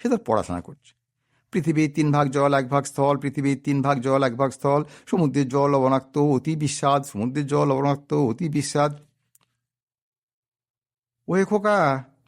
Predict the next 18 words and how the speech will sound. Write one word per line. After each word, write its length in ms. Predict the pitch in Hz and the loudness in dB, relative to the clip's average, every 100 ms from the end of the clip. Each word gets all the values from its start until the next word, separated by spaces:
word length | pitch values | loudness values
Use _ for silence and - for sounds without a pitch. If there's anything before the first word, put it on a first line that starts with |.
| _ _ _ _ _ _ _ - | _ _ _ _ _ _ _ -10
একটু 160 | 156 202 | -4 -2
এদিকে 220 | 170 190 | 0 -2
শুনে 240 | 196 202 190 | 0 0 2
যাও 140 | 196 | 0
তো।" 180 | 196 220 269 285 - _ _ _ _ _ _ _ _ _ _ _ _ _ _ _ _ _ _ _ | 0 0 0 -2 -12 _ _ _ _ _ _ _ _ _ _ _ _ _ _ _ _ _ _ _
তখন 280 | 151 151 226 175 | -4 0 0 0
রুক্ষমূর্তি, 560 | 156 - 202 190 - 208 | -2 -2 -2 -2 -2 0
মাথায় 400 | 143 104 160 156 | 2 0 0 -2
টাক, 320 | 151 110 156 - | -2 -2 -2 -4
লম্বা 340 | 101 107 107 135 | 0 0 2 0
দাড়ি, 320 | 107 101 139 208 _ _ _ _ _ _ _ _ | 0 0 0 -6 _ _ _ _ _ _ _ _
খোকার 260 | 147 143 147 | -4 0 2
মামা 320 | 104 104 190 269 - _ _ _ _ - | 2 2 0 -2 -10 _ _ _ _ -2
বাড়ি 200 | 101 - | -2 -2
থেকে 220 | - 170 | -4 -2
বেরিয়ে 280 | 156 87 85 | -2 -2 -6
এলেন। 160 | - - _ _ _ _ _ _ _ _ _ _ _ | -12 -18 _ _ _ _ _ _ _ _ _ _ _
"কে 120 | 226 | -2